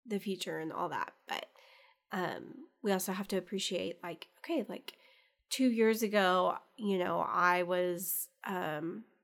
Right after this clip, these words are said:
doing this and now I'm doing this, and that's a good thing. And you may not be exactly where you wanna be right now, um, or where you wanna be, you know, you may not be exactly where you wanna be, like, five years from now, but, um,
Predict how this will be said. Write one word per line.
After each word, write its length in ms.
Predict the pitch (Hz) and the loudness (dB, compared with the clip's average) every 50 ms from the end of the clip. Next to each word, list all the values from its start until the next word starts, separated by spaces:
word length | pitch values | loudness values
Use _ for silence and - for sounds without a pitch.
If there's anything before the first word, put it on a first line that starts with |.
| _ _ _ _ _ 370 233 | _ _ _ _ _ -16 -8
doing 260 | 196 190 180 175 190 220 | -4 -2 0 2 4 6
this 440 | 254 254 226 190 196 - - - - | 6 6 6 6 4 0 -6 -8 -6
and 120 | 180 185 | -6 -4
now 180 | 185 185 175 175 | -2 0 0 0
I'm 100 | 180 180 | -2 -2
doing 260 | 180 185 170 170 170 | -4 -6 -6 -4 -4
this, 360 | 165 - - 202 - - - - | -6 -6 -6 -8 -8 -8 -10 -10
and 240 | - 190 185 180 185 | -10 -10 -8 -6 -6
that's 200 | 175 165 156 - | -6 -6 -6 -8
a 40 | 180 | -8
good 360 | 185 - - - 185 180 - | -10 -8 -4 -4 -4 -4 -4
thing. 380 | - - - - - 170 175 - - | -8 -6 -4 -4 -4 -6 -6 -8 -6
And 280 | 202 185 180 180 180 | -6 -4 -2 -2 -2
you 80 | 185 185 | 0 0
may 140 | 190 185 185 | 0 0 0
not 140 | 185 - | 0 -2
be 120 | - 175 175 | -2 -4 -6
exactly 480 | 180 185 - 180 - 160 - 185 185 | -6 -6 -4 -4 -4 -4 -4 -4 -6
where 380 | 226 208 185 - 160 165 165 - - - - - - - - - - _ _ - | -4 -4 -4 -4 -4 -6 -6 -8 -12 -20 -20 -20 -20 -20 -20 -20 -20 _ _ -2
you 180 | 240 220 226 226 | 2 6 8 8
wanna 280 | 220 220 214 208 196 | 10 10 8 6 6
be 200 | 185 190 185 185 | 4 4 2 4
right 280 | 180 185 165 156 - - | 6 6 6 6 4 2
now, 420 | 180 175 165 165 180 233 294 311 - - - - - - _ - - - | 2 6 6 6 6 6 4 2 -2 -12 -20 -20 -20 -20 _ -12 -4 -2
um, 300 | 202 190 185 180 175 - | 0 2 2 0 -2 -4
or 200 | - - 190 185 | -6 -4 -4 0
where 120 | 175 180 180 | 0 0 0
you 160 | 180 185 185 | 0 0 0
wanna 200 | 185 185 185 180 | 0 0 0 -2
be, 500 | 180 175 175 170 180 - - - - - _ _ _ - | -2 -4 -4 -2 -2 -2 -4 -6 -8 -10 _ _ _ -4
you 140 | - 190 180 | -2 0 2
know, 380 | 175 160 156 156 143 220 233 - _ _ _ _ _ _ _ _ _ _ _ _ _ _ _ _ _ - | 2 0 0 -2 -4 -8 -12 -16 _ _ _ _ _ _ _ _ _ _ _ _ _ _ _ _ _ 2
you 160 | 220 240 254 | 6 10 12
may 140 | 262 262 262 | 12 12 12
not 180 | 262 233 220 | 12 12 10
be 100 | 233 226 | 8 4
exactly 420 | 208 196 202 202 185 190 208 202 190 | 4 8 10 10 10 10 10 2 4
where 120 | 190 190 | 4 2
you 240 | 185 180 180 190 180 | 2 2 2 2 2
wanna 220 | 180 185 180 180 | 2 2 2 2
be, 300 | 180 175 - - 180 - - | 0 -2 -4 -2 -4 -4 -4
like, 220 | - - - - | -6 -8 -8 -6
five 300 | - 190 180 180 180 - | 2 6 6 6 6 6
years 220 | 180 185 175 180 | 0 -2 -2 -2
from 140 | - - - - | -6 -10 -10 -8
now, 140 | - 110 - - - - - - - - - - | -8 -10 -10 -10 -14 -16 -16 -16 -16 -16 -12 -4
but, 420 | 240 202 196 180 165 160 - - - | 2 6 8 8 8 8 4 2 -2
um, 520 | - 196 190 180 175 170 160 160 160 - | -2 0 0 0 0 0 0 -2 -4 -6